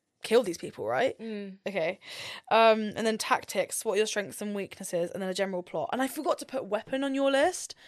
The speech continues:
Speaker 2: That's
Speaker 1: But
Speaker 2: fine.
Speaker 1: weapon?
Speaker 2: I mentioned, I mentioned it.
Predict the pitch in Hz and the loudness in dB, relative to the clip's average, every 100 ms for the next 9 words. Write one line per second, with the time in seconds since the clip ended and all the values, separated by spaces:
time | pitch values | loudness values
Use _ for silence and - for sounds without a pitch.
0 | - - _ _ _ - 247 254 254 180 | -20 -20 _ _ _ -4 2 4 4 6
1 | 262 302 - 339 381 392 381 208 180 165 | 6 6 4 4 4 2 0 -2 -6 -10
2 | 156 - 180 175 143 - 113 101 | -12 -14 -12 -12 -12 -14 -16 -16